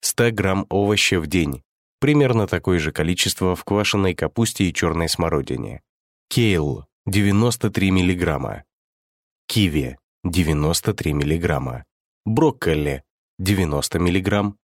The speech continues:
Брюссельская капуста восемьдесят пять миллиграмм. Клубника шестьдесят миллиграмм. Апельсины и лимоны –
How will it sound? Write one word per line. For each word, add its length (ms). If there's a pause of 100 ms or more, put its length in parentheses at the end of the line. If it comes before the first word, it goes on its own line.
(120)
Брюссельская 760
капуста 640 (180)
восемьдесят 760
пять 220
миллиграмм. 600 (500)
Клубника 720 (260)
шестьдесят 640
миллиграмм. 560 (480)
Апельсины 640
и 40
лимоны – 560